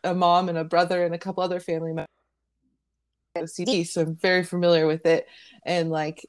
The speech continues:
um, just it wa-, it felt like I was watching somebody who really knew what O C D was and how it felt. Um,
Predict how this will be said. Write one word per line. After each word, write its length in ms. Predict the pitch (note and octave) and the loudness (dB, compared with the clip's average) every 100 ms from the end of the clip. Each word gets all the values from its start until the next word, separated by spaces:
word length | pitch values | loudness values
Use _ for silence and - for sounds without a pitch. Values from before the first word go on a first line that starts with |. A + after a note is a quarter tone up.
| - | -8
um, 420 | - A2 G2 - _ F3+ | -6 -6 -10 -14 _ -8
just 440 | F3+ E3+ - - - | -4 -4 -8 -10 -2
it 200 | F#3 - | 0 4
wa-, 260 | G3+ G3 - | 4 4 0
it 240 | - A3 - - - | 0 0 -2 -16 -2
felt 240 | A#3 G#3+ | 0 0
like 160 | G3 G3 | -2 -4
I 80 | F#3+ | -6
was 100 | F#3+ | -6
watching 300 | F3 F#3+ F3 | -10 -10 -12
somebody 260 | F#3 F3 | -10 -8
who 100 | E3+ | -6
really 480 | F3+ F3+ F3 E3+ - _ | 0 0 0 -2 -6 _
knew 460 | F3 F3 F#3 E3+ E3 - _ _ | -6 -2 0 0 -4 -10 _ _
what 480 | F#3+ F3+ F3 - - - | -8 2 2 2 -6 0
O 120 | F3+ | 2
C 220 | E3 G3 E3+ | 2 -2 -4
D 120 | D#3+ | 0
was 220 | D#3+ D#3+ | 0 -2
and 100 | E3 | -8
how 140 | E3 | -10
it 80 | - - | -12 -6
felt. 360 | E3+ - - - _ - - _ - | -2 -2 -6 -16 _ -20 -20 _ -6
Um, 500 | - F3 D#3+ F2+ | -4 -4 -6 -12